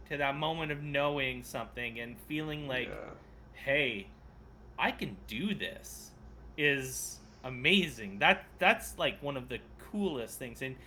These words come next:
Speaker 1: and you get to help deliver some of that experience now, right?
Speaker 2: Yeah, and, and that's amazing. And, and, and I, I'm a big fan of, um, I think this very much connects to what you're saying. P D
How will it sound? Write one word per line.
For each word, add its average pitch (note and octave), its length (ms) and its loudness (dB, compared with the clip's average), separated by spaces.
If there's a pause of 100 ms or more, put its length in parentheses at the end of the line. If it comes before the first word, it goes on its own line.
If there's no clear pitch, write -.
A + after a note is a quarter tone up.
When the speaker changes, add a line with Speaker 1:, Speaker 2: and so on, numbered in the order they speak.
(140)
Speaker 1:
and D#3+ 140 -2
you A3 160 0
get A#3+ 260 0
to F#3 80 8
help - 380 2
deliver D#3 500 2
some C#3 280 -4
of B2 100 -6
that B2 180 2
experience A#2 720 -8
now, G2+ 200 -2
right? B2+ 320 -2 (840)
Speaker 2:
Yeah, F#3 240 12
and, D3 140 10
and D#3 160 12
that's F3+ 180 12
amazing. C#3+ 440 12
And, B2 160 10
and, C#3 200 10
and C3+ 280 10 (180)
I, - 140 10
I'm C#3 220 12
a B2 60 12
big C#3+ 280 10
fan B2 440 12
of, G#2 420 10
um, F#2 340 10 (2500)
I A2 120 10
think G#2+ 200 6
this G#2+ 120 6
very A2 140 8
much G2 200 4
connects G2+ 260 2
to F#2+ 60 -2
what F#2 120 6
you're G#2+ 120 8
saying. F2+ 300 4 (540)
P D3 240 6
D B2+ 520 6